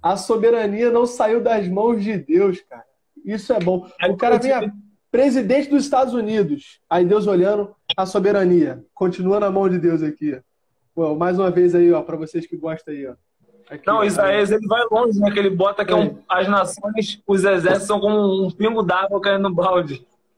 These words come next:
Speaker 1: <laughs> É isso aí,
Speaker 2: Ele
Speaker 1: ó.
Speaker 2: reduz mais.
Speaker 1: Aí vem, aí me vem um herege, um herege atual, me fala, "Não, pô, Deus não é soberano, não."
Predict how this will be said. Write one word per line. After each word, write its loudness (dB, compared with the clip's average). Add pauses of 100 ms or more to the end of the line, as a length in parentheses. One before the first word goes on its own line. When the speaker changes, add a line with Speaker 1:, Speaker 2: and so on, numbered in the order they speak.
(220)
Speaker 1:
<laughs> -8
É 2
isso 0
aí, 4
Speaker 2:
Ele 6
Speaker 1:
ó. 6
Speaker 2:
reduz 0
mais. -2 (1040)
Speaker 1:
Aí 2
vem, 0
aí 2
me 2
vem 0
um 2
herege, 2 (100)
um 2
herege 2
atual, 0 (440)
me -6
fala, 0
"Não, -2
pô, 0
Deus 2
não -6
é -8
soberano, -2
não." -4